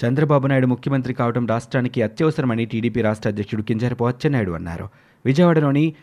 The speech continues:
అజిత్ సింగ్ నగర్లో కొత్తగా నిర్మించిన టీడీపీ సెంట్రల్ కార్యాలయాన్ని ఆయన ప్రారంభించి మాట్లాడారు.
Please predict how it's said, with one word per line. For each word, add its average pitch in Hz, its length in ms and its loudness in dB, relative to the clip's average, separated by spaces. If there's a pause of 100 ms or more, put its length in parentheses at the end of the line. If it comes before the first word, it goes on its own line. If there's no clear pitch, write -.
(280)
అజిత్ 143 240 0
సింగ్ 151 160 0
నగర్లో 127 320 2
కొత్తగా 127 300 -2
నిర్మించిన 117 420 -2
టీడీపీ 117 500 -2 (200)
సెంట్రల్ 135 280 0
కార్యాలయాన్ని 110 480 -2
ఆయన 104 140 0
ప్రారంభించి 135 540 -2
మాట్లాడారు. 90 560 -6